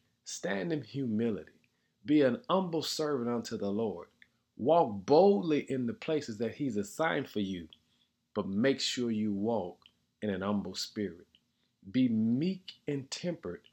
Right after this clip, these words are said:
in your disposition, because real authority is when you know who has the authority. And for a child of God, Solomon teaches us the power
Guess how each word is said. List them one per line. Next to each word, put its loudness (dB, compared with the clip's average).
in 2
your 2
disposition, -4
because -10
real 2
authority -6
is -12
when 0
you -6
know -2
who -2
has 0
the -14
authority. -12
And -12
for 0
a 0
child -2
of -4
God, -2
Solomon 0
teaches -4
us -10
the -12
power -6